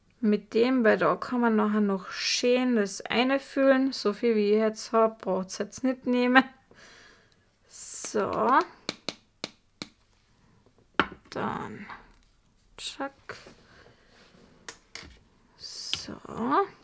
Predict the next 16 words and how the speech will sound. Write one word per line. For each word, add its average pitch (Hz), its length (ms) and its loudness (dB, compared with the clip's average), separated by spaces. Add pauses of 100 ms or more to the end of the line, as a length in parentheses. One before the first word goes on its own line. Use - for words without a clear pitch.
(760)
Und 220 260 -8
jetzt - 280 -12
nehmen 214 220 -2
wir's 214 180 -10
von 214 240 -10 (140)
unten. 285 760 -4 (4000)
Und - 360 -20
tschack. - 540 -12 (4000)
Und 226 260 -10
tipp's - 380 -8
mal 269 240 -2
von 202 340 -4
hinten 226 400 -2
auch 214 240 0
noch - 260 0
an, 302 260 2